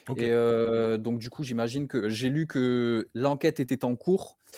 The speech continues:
Speaker 1: Ouais.
Speaker 2: heu, concernant notamment les Comoriens, mais j'ai vu après d'autres sources qui disaient qu'ils étaient éliminés. Donc, heu, bon,
Speaker 1: Ok.
Speaker 2: après, on n'est pas à l'abri d'une surprise, hein, heu,
Speaker 1: <laughs>
Speaker 2: avec la caf, mais logiquement, c'est, heu, c'est cuit pour eux et du coup, ben, heu,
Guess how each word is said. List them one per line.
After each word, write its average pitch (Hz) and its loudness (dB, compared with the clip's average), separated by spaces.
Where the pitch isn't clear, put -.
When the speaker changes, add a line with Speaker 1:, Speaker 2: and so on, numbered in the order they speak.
Speaker 1:
Ouais. 120 0
Speaker 2:
heu, 117 4
concernant 127 0
notamment 123 0
les 120 0
Comoriens, 127 -2
mais 120 0
j'ai 117 -6
vu 127 -2
après 123 -2
d'autres 120 -6
sources - -14
qui - -14
disaient 113 -6
qu'ils 107 -4
étaient 110 -6
éliminés. 104 -4
Donc, 98 -12
heu, 98 -6
bon, 95 -8
Speaker 1:
Ok. - -18
Speaker 2:
après, 113 -2
on 110 0
n'est 107 -4
pas 110 -2
à 107 2
l'abri 107 -4
d'une 117 -14
surprise, 135 -6
hein, 135 -2
heu, 104 -2
Speaker 1:
<laughs> - -4
Speaker 2:
avec 113 -2
la 117 0
caf, - 0
mais 117 0
logiquement, 147 -2
c'est, 123 -2
heu, 110 0
c'est 113 -4
cuit - -8
pour 139 -2
eux 165 2
et 120 0
du 113 -8
coup, - -16
ben, 107 -2
heu, 101 -4